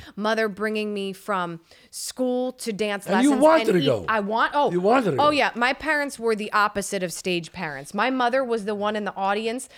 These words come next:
Speaker 1: when people would be like, "Your daughter's great." She'd be, like, shy,
Speaker 2: Wow.
Speaker 1: you know, like,
Speaker 2: Wow.
Speaker 1: they didn't push me. It was always me saying, "This is what I wanna do." And, and yeah, it just, it
Speaker 2: Now,
Speaker 1: was
Speaker 2: after
Speaker 1: my
Speaker 2: high school,
Speaker 1: dream.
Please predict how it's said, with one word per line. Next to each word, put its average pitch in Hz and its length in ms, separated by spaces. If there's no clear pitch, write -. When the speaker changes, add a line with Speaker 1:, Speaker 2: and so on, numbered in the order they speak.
Speaker 1:
when 226 160
people 247 240
would 269 100
be 285 60
like, 294 160
"Your 453 200
daughter's 427 400
great." 370 300
She'd 285 220
be, 285 160
like, 247 320
shy, 262 520
Speaker 2:
Wow. - 60
Speaker 1:
you 262 140
know, 254 240
like, 240 200
Speaker 2:
Wow. 107 120
Speaker 1:
they 240 200
didn't 262 240
push 240 320
me. 254 260
It 214 100
was 190 160
always 226 480
me 226 280
saying, 190 360
"This 202 200
is 214 120
what 214 120
I 202 80
wanna 190 280
do." 185 360
And, 220 300
and 214 200
yeah, 233 340
it 214 160
just, - 360
it 202 100
Speaker 2:
Now, 180 160
Speaker 1:
was 196 80
Speaker 2:
after 196 220
Speaker 1:
my 156 60
Speaker 2:
high 196 140
school, 185 160
Speaker 1:
dream. 190 340